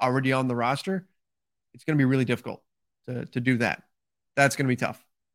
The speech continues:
Undressed drafted Reeves' efficiency is amazing. It absolutely is. He's been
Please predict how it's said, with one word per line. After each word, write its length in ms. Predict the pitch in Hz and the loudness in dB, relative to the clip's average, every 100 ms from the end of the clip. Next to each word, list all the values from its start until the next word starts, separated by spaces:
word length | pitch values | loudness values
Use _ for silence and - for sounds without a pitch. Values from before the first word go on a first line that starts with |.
| _ _ _ _ _ _ _ _ _ _ _ _ _ _ _ _ _ _ _ _ _ | _ _ _ _ _ _ _ _ _ _ _ _ _ _ _ _ _ _ _ _ _
Undressed 520 | 165 180 196 175 - - | 4 8 8 6 4 2
drafted 380 | 160 151 156 | 4 4 4
Reeves' 300 | 131 156 139 | 4 4 4
efficiency 480 | 127 160 - 160 147 | 0 0 0 0 0
is 100 | 123 | 2
amazing. 400 | 120 147 175 170 | 4 4 4 2
It 140 | 104 95 | -4 -6
absolutely 440 | 98 - 113 131 | -8 -10 -10 -2
is. 260 | 160 185 - | -2 -2 -4
He's 180 | 135 | -6
been 260 | 123 123 117 | -2 -2 -4